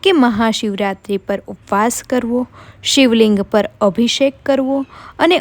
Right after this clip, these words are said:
ઓમ નમઃ શિવાય મંત્રનો જાપ કરવો, રાત્રિ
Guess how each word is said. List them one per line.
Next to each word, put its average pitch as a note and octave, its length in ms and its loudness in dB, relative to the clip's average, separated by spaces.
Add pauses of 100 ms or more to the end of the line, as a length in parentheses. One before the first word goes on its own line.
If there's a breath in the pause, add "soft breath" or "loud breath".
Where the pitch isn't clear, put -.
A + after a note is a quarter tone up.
(100)
ઓમ C4+ 260 4
નમઃ A3+ 320 0
શિવાય G3+ 440 -4
મંત્રનો B3 680 -2
જાપ A3 440 -8
કરવો, G3 440 -10 (540 soft breath)
રાત્રિ A3 460 -2